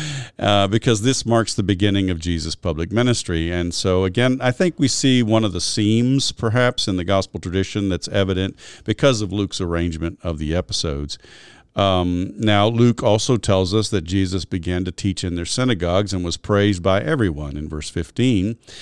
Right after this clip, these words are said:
And I would say, uh, that another possibility here, besides the fact that what's going on is that we're dealing with the fact that Luke has relocated this,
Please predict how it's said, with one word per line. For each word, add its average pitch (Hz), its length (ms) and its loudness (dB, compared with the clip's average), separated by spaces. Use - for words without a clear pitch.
And 104 200 0
I 110 200 4
would 110 160 2
say, 123 600 4
uh, - 140 -8
that 123 420 2
another 127 340 2
possibility 139 880 2
here, 104 840 0
besides 175 480 2
the 113 60 -2
fact 113 300 2
that 101 160 -2
what's 120 200 2
going 104 320 0
on 101 220 2
is 90 120 -2
that 98 100 -6
we're 95 100 -4
dealing 98 300 0
with 90 100 -4
the - 80 -16
fact 90 240 -2
that 90 100 -10
Luke 95 200 -4
has 85 160 -6
relocated 90 640 -2
this, 82 240 -6